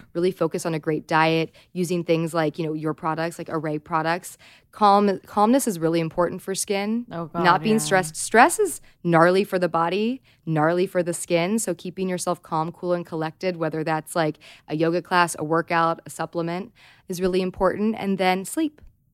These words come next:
Speaker 1: Lots of sleep. I need to have more sleep. I have not been sleeping well.
Speaker 2: Your skin looks incredible, though.
Speaker 1: Thank
Speaker 2: Holy
Speaker 1: you. So does
Speaker 2: crap.
Speaker 1: yours.
Speaker 2: Thank you. <laughs>
Speaker 1: I know you went through a little bump and bruise, but your skin is amazing.
Speaker 2: I, I try really hard to take care of, I mean, I do. It's like, it's my, I feel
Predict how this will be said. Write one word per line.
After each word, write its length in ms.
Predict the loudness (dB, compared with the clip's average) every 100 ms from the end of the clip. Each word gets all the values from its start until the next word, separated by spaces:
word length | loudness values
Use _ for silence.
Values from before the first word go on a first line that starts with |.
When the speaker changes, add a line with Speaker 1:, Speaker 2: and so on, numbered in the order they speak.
| -10
Speaker 1:
Lots 160 | -6 -4
of 40 |
sleep. 320 | 0 0 -2 -8 -20 -6 4
I 160 | 6
need 160 | 6 4
to 180 | 0 -2 -8
have 220 | -4 -2
more 120 | -4
sleep. 220 | -6 -10 -12
I 20 |
have 160 | -12 -10
not 160 | -12 -12
been 100 | -14
sleeping 380 | -16 -16 -16
well. 260 | -14 -14 -14 _
Speaker 2:
Your 160 | -6 -4
skin 300 | -2 -2 0
looks 180 | -2 -4
incredible, 540 | -8 -4 -4 -4 -6
though. 120 | -4
Speaker 1:
Thank 160 | 0 2
Speaker 2:
Holy 180 | 2 -2
Speaker 1:
you. 60 |
So 140 | 0 4
does 120 | 4
Speaker 2:
crap. 100 | 6
Speaker 1:
yours. 420 | 4 4 2 0
Speaker 2:
Thank 240 | 0 0 0
you. 140 | 2
<laughs> 640 | 2 2 2 0 -2 -4 0
Speaker 1:
I 60 |
know 80 | 4
you 100 | 6
went 140 | 4 2
through 140 | 0
a 20 |
little 420 | 2 0 -2 -4 -12 _ _
bump 180 | 0 2
and 140 | 2
bruise, 240 | 2 2 0
but 120 | -4
your 80 | -6
skin 220 | -6 -6
is 120 | -6
amazing. 580 | -8 -6 -6 -6 -12 -6
Speaker 2:
I, 340 | 0 2 2 2
I 120 | 0
try 280 | -2 -2 0
really 400 | -2 -4 -2 -2
hard 240 | -4 -6
to 80 | -8
take 200 | -12 -12
care 200 | -10 -10
of, 80 | -6
I 60 | -4
mean, 120 | -4
I 80 | -4
do. 240 | -6 -8
It's 140 | -8
like, 180 | -10 -10
it's 160 | -12 -12
my, 200 | -10 -10
I 20 |
feel 240 | -12 -16